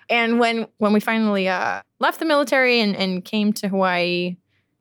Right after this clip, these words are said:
there was a focus on getting back into culture and language specifically.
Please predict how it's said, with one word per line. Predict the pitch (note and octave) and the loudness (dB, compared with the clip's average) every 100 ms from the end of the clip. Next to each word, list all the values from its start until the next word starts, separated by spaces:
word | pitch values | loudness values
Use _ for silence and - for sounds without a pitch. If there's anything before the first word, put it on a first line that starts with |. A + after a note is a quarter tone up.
| _ _ | _ _
there | B3 | 0
was | A#3 A#3 | 2 2
a | G#3+ | 0
focus | G#3+ F#3+ - F#3+ F#3 - | -2 -2 0 -2 -4 -2
on | F3+ F#3 F#3 F#3+ G3+ | 0 0 -2 -4 -4
getting | F3+ F#3+ | -2 -2
back | - - - | -2 -4 -6
into | G#3 - | -8 -6
culture | - - - - - G#1+ - | -8 -6 -8 -6 -4 -4 -2
and | F#3+ F#3 F#3 | -2 0 0
language | G3 F#3+ F#3+ - | -2 -2 -4 -6
specifically. | - F#3+ F#3+ F#3+ F#3+ F#3 F3+ F#3 | -6 -4 -2 -4 -2 0 2 0